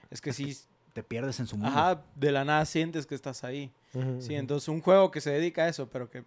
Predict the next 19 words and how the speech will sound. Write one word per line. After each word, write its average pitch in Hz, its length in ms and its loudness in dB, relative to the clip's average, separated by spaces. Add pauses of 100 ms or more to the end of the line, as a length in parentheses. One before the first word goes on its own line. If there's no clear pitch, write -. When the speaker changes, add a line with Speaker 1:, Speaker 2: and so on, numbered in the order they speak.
Speaker 1:
no 135 220 -6
lo 151 140 0
logra, 160 500 0
pues, 135 240 -16 (240)
mm, 120 440 -18
no. 120 80 -12
Speaker 2:
O - 60 -16
sea, 127 180 -4
es 117 120 -6
raro 117 300 0
jugarlo 110 580 -6
y 101 260 -8
es 104 160 -10
incómodo 120 640 -4
y 113 100 -6
simplemente 113 540 -6
te 110 140 -10
quedas 113 260 -6
así. 107 180 -10